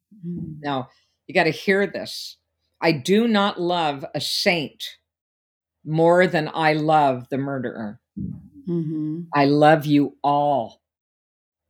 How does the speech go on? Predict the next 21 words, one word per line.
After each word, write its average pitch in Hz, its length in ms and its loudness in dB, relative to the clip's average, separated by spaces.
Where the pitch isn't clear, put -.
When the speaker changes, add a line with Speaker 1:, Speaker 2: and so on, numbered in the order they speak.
Speaker 2:
without 165 680 0
Speaker 1:
Mm. 147 160 -10
Speaker 2:
end. 156 460 0
I 147 160 -2
love 156 360 2
you 160 320 4
all." 160 560 4
So 185 160 6
when 175 160 6
you 180 100 4
talk 247 340 0
about 160 300 2
how 196 340 2
important, 160 880 -2
right, 135 340 -2
that - 200 -2
concept, - 840 -2
we 170 180 -2
are 170 240 -6
all 240 640 6
loved. 135 540 -8